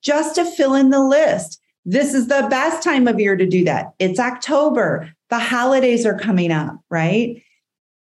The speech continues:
Don't you want to send all your sphere of influence a beautiful holiday card from you,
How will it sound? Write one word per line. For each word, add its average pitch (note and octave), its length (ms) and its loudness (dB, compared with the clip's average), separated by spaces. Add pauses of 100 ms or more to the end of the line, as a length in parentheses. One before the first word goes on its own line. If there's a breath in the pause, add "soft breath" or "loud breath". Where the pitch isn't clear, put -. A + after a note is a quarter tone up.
Don't B3+ 280 2
you D4+ 100 2
want B3+ 300 2
to B3+ 80 2
send A#3 340 2
all G3+ 260 2
your C4 200 2
sphere A#3+ 320 0
of G3+ 40 -2
influence B3+ 600 2
a G#3+ 160 0
beautiful C4 600 2
holiday B3 460 0
card C4+ 500 -2
from A3+ 240 0
you, B3+ 600 2